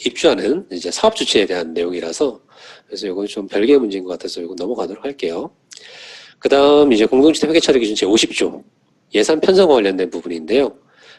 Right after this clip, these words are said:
예산 편성과 관련된 부분을 또 한번 보면, 관리 주체는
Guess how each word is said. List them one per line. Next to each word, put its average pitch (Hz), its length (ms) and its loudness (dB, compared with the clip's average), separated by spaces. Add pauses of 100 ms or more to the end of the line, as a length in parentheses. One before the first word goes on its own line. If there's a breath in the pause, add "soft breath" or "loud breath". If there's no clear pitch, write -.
(120)
예산 135 160 6
편성과 196 320 6
관련된 131 300 6
부분을 98 640 -2
또 87 320 -8 (160)
한번 - 260 -10
보면, 98 420 -4 (460 loud breath)
관리 139 240 4
주체는 160 680 4